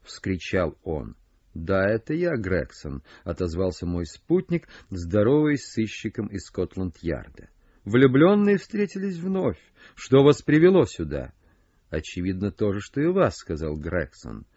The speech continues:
«Но каким образом вы узнали об этом деле? Ума не приложу».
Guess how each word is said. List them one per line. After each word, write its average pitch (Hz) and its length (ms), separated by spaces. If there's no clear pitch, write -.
«Но 92 120
каким 110 380
образом 120 440
вы 117 100
узнали 120 400
об 156 160
этом 190 260
деле? 123 380
Ума 147 360
не 78 120
приложу». 73 580